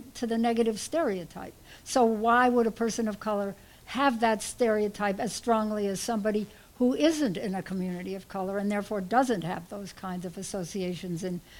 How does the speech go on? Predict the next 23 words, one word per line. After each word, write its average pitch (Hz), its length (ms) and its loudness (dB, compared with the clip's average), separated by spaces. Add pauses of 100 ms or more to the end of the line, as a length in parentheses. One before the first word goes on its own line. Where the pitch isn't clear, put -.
(200)
and 220 120 0
differentiations 190 920 0
and 180 120 -6
so 190 140 -2
forth? 190 120 0
That's 285 200 6
a 254 40 2
very 226 400 4
good 185 280 -4
point. 190 300 -2
And 202 140 4
I 214 100 6
think 240 260 4 (340)
the 233 100 4
difference, 247 720 4
you 269 120 -2
know, 190 340 0 (560)
testifies 220 840 6
to 214 140 0
the, 190 260 0 (100)
to 208 120 2
the 190 200 0 (180)
coherence 214 640 2